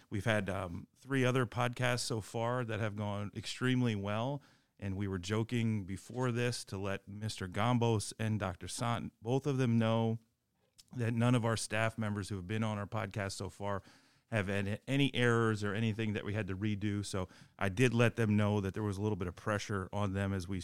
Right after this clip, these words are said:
we start this, but I do appreciate everyone being here, especially our, our students. So hopefully we'll have a little bit of fun and get a glimpse into what middle school life is like this year. And I'm gonna have, um,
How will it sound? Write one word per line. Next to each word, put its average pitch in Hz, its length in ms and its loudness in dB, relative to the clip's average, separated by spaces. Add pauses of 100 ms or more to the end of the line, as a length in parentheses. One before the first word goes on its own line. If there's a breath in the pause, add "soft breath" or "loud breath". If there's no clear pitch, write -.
we 95 100 -10
start 95 400 -2
this, 87 160 -8
but 90 140 -6
I 95 60 -2
do 110 140 2
appreciate 98 540 -2
everyone 95 380 -4
being 110 340 -2
here, 104 280 -2 (340 loud breath)
especially 101 500 -2
our, 87 100 -4 (220)
our 92 140 -6
students. 90 480 -6
So 95 180 -4 (280 loud breath)
hopefully 147 380 4
we'll 120 180 4
have 120 160 4
a 117 40 0
little 120 160 4
bit 113 120 6
of 107 60 2
fun 113 280 0
and 104 100 0
get 104 140 2
a 101 40 0
glimpse 113 320 0
into 110 200 0
what 113 220 -2 (120)
middle 127 220 -4
school 135 200 -4
life 127 280 -2
is 110 100 -6
like 120 240 -4
this 117 220 -6
year. 131 240 0 (480 soft breath)
And 101 160 0
I'm 113 100 4
gonna 127 200 4
have, 110 360 2
um, 98 340 -2